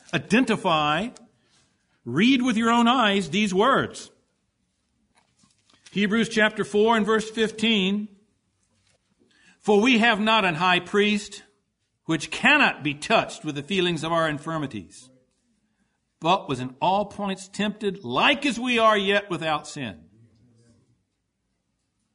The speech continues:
Oh, in case you missed who that was, come back one verse, verse fourteen. "Seeing then that we have a great high priest," who is mentioned as the Word of God a few words, verses earlier, "that is passed into heaven,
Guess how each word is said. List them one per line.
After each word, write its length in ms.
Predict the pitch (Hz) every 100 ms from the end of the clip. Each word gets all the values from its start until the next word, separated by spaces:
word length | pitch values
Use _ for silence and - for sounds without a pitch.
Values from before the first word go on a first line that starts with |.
| _ _ _ _ _ _ _ 262
Oh, 140 | 294
in 80 | 214
case 260 | 233 226
you 80 | 208
missed 240 | 185 208 214
who 80 | 196
that 180 | 190
was, 400 | 190 208 208 190 -
come 200 | 196 190
back 280 | 165 160 156
one 180 | 139 127
verse, 320 | 135 151 151
verse 260 | 135 139 -
fourteen. 720 | 143 135 165 190 131 110 - -
"Seeing 520 | - - 330 359 330 294
then 300 | 285 226 190
that 100 | 196
we 160 | 214
have 140 | 202 185
a 40 |
great 320 | 151 233 269
high 220 | 196 226
priest," 560 | 214 233 233 151 - - _ _ _ _ _ _
who 160 | 147
is 180 | 135 - _ _
mentioned 320 | 147 151 151
as 80 | 127
the 80 | 135
Word 260 | 123 185 185
of 100 | 170
God 380 | 175 180 185
a 60 | 180
few 200 | 180 185
words, 380 | 180 190 175 - - -
verses 320 | 170 180 160
earlier, 420 | 175 180 190 214 - - -
"that 120 | 190
is 140 | 190 185
passed 480 | - 233 262 254 240
into 140 | 226
heaven, 520 | 208 247 247 254 262